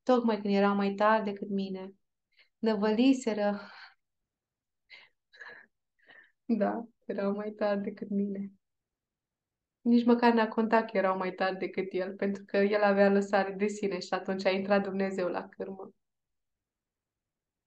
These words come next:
Nici n-a contat puterea omenească.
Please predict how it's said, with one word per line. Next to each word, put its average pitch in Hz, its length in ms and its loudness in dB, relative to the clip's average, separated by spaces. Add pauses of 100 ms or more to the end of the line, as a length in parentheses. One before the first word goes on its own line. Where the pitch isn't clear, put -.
(160)
Nici 233 220 4
n-a 220 140 2
contat 214 640 -2
puterea 202 960 2 (120)
omenească. 196 840 0